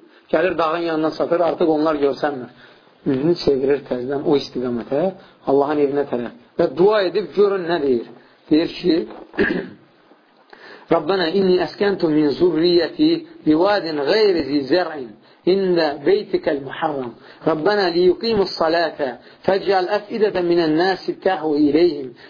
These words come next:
warzuqhum minas thamarati la'allahum yashkurun." Ey Rəbbimiz, "Mən əhli əyalımdan bəzisini sənin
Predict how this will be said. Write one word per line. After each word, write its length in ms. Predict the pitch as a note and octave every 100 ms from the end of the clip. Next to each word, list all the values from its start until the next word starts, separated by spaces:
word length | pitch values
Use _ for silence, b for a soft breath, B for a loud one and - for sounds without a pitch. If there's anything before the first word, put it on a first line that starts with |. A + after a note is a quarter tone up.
| -
warzuqhum 520 | F3 E3+ G#3+ - E3
minas 280 | D#3+ E3+ -
thamarati 420 | D#3+ D#3 E3 E3+ D#3+
la'allahum 480 | D3+ E3+ C#3+ D#3+ G3+ B B D3
yashkurun." 480 | C3+ - A#2+ A#2+ G2 - _ _ b b -
Ey 120 | F3+ G3+
Rəbbimiz, 420 | D#3 D3 C#3 A#2 - b b b b
"Mən 160 | F#3 F#3+
əhli 280 | G3 F#3 G3
əyalımdan 680 | F3+ F3 E3+ D#3+ E3 F#3 D3+ - b b b -
bəzisini 540 | F#3+ E3+ C#3+ D#3 D3+
sənin 400 | D3+ D3+ D3 F3